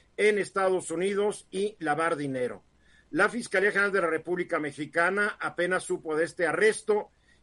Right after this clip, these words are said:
y los cargos, las acusaciones contra el general Cienfuegos,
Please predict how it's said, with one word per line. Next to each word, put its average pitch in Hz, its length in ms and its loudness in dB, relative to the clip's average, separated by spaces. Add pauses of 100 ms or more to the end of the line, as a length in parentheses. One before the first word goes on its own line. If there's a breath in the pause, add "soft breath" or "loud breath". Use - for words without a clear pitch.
y 214 200 -2
los 175 300 0
cargos, 202 520 2
las 160 180 0
acusaciones 180 540 -2
contra 151 260 -4
el 147 80 -4
general 165 340 -2
Cienfuegos, 190 720 0